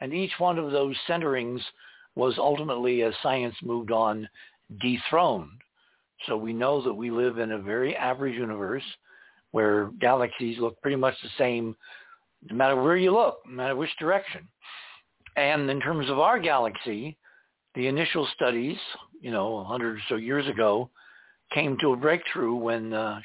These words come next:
Shapley and Hubble determined scientifically that we actually live in the remote spiral arm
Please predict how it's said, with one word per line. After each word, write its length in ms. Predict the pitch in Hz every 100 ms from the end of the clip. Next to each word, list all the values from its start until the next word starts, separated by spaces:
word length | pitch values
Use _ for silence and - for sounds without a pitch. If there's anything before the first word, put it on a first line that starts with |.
| -
Shapley 580 | 135 123 117 110 110 - - - -
and 160 | 123 107
Hubble 520 | - 151 104 95 139 _ _ _ _ _ -
determined 560 | 123 - 156 143 135 127
scientifically 840 | 151 143 135 131 175 170 139 120 127
that 220 | 117 110
we 160 | 123 127
actually 460 | 127 - 127 123
live 280 | 110 113 117 113 _ - - - _ -
in 240 | 113 113
the 140 | 110 113
remote 480 | 117 117 135 131 - - -
spiral 460 | - 123 120 120 127
arm 480 | 127 131 110 107